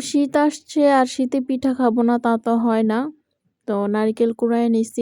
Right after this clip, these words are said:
এদিক দিয়া চাল ভাঙ্গায় নিয়ে আসছে, আর এটা হলো মিঠাই। তো শীত আসলে পিঠার একটা আমেজ চলে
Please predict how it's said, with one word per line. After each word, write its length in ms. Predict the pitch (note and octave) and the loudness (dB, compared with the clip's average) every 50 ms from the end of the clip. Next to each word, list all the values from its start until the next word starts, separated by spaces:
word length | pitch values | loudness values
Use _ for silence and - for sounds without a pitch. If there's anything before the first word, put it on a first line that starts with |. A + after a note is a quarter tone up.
| A3+ A3 | 2 2
এদিক 200 | G#3 A3 G#3+ G3+ G#3 - - | 2 0 -2 -4 -6 -6 -2
দিয়া 220 | A3 G#3+ G#3+ G#3+ A3 A3 A3 A3 _ _ - | 0 0 0 0 0 -2 -4 -6 _ _ -6
চাল 180 | - A3+ A3+ A3+ A3+ A#3 | -4 -2 0 0 -2 -2
ভাঙ্গায় 380 | A#3+ A#3 A3+ A3 G#3 G#3+ A3 A3 A3 | -2 -4 -4 -4 -4 -4 -2 -2 -2
নিয়ে 140 | A3+ A3+ A3 A#3 | -2 -2 -4 -4
আসছে, 320 | A#3 - - - - B3+ C4+ D4+ _ _ _ _ _ _ _ _ _ _ _ - | -6 -10 -12 -10 -6 -6 -6 -8 _ _ _ _ _ _ _ _ _ _ _ -6
আর 120 | A#3+ G#3+ G#3+ G#3+ | -4 -2 0 -2
এটা 140 | G#3 - A3+ A3 | -2 -2 -2 0
হলো 160 | A#3 A#3 A3+ A3 G#3+ G#3+ | 0 2 2 2 4 4
মিঠাই। 380 | A3 A3+ A3 - A#3+ A3 A3+ C4 D4 - _ _ _ _ _ _ _ _ _ _ _ _ _ _ _ _ - | 2 2 0 0 0 0 0 -2 -4 -8 _ _ _ _ _ _ _ _ _ _ _ _ _ _ _ _ -6
তো 80 | A3 G#3 G3+ G3+ G3 G3+ G#3 C#4 C#4 _ - - | -6 -4 -4 -6 -8 -10 -12 -14 -18 _ -14 -8
শীত 240 | - B3+ B3+ B3 - | -4 -4 -4 -2 0
আসলে 320 | B3 B3 B3+ B3+ - B3 A#3+ A#3+ - | 0 0 -2 -2 -2 -4 -4 -4 -4
পিঠার 300 | - A#3+ - B3+ B3 A#3 A3+ A3 | -8 -6 -4 -2 -2 -2 -2 -4
একটা 180 | - - A#3 A3+ A3 A3 | -4 -4 -2 -2 0 0
আমেজ 280 | A3 A3+ A#3 A#3 A#3 A#3 - - - - - _ _ _ _ - | 0 0 0 0 -2 -2 -6 -12 -18 -20 -20 _ _ _ _ -6
চলে 280 | - B3+ A#3+ A#3 B3 | -2 -2 0 2 2